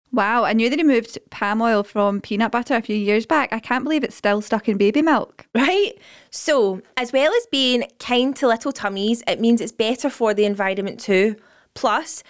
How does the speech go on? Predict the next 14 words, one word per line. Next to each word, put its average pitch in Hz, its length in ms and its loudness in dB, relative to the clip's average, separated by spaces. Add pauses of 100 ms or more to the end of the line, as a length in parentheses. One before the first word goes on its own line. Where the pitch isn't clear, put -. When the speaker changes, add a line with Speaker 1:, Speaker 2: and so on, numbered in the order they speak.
(240)
Speaker 2:
being 247 220 4
a 214 60 2
British-made 240 760 0
family 233 400 -2
business 220 480 -2
that - 160 -4
sources 247 460 0
ingredients 233 580 0
locally 220 500 0 (120)
and 247 280 -4
manufactures 254 800 -4
using 208 320 0
renewable 208 540 0
energy 208 580 0